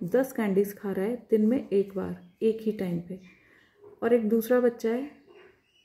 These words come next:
वो दिन में दस बार खा रहा है एक एक कैंडी। Quantity तो दोनों में same जा रही है, but यहाँ पे frequency देखिए, जो बच्चा बार बार दिन में दस बार खा रहा है, तो उसके activity, उसके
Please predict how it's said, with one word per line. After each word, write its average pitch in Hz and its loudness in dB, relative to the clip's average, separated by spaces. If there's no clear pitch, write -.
वो 240 2
दिन 247 6
में 254 2
दस 240 2
बार 247 0
खा 226 -8
रहा 185 -4
है 233 -10
एक 208 2
एक 214 4
कैंडी। 180 -4
Quantity 196 2
तो 247 6
दोनों 233 4
में 269 4
same 247 0
जा 214 0
रही 185 -2
है, 180 -8
but 202 -2
यहाँ 214 0
पे 226 2
frequency 208 0
देखिए, 180 -2
जो 240 6
बच्चा 262 4
बार 214 -2
बार 208 0
दिन 214 4
में 226 -2
दस 220 0
बार 240 4
खा 220 -4
रहा 185 0
है, 196 0
तो 233 -2
उसके 233 -4
activity, 247 2
उसके 233 2